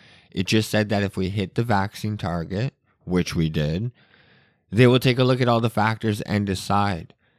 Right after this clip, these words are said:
So it, it's literally no different than it was before the f-, four three two one plan.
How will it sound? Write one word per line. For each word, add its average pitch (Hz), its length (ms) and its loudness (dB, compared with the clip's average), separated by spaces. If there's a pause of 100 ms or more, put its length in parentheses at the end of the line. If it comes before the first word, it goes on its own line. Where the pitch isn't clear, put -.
(320)
So 120 260 0
it, 120 200 0
it's - 280 -6
literally 139 380 0
no 113 360 0
different 110 380 -6
than 98 140 -4
it 98 120 -4
was 92 260 -4
before 90 400 -4
the 90 60 -6
f-, - 280 -14
four 85 240 -6
three 85 220 -8
two 85 160 -6
one 85 200 -4
plan. 73 320 -12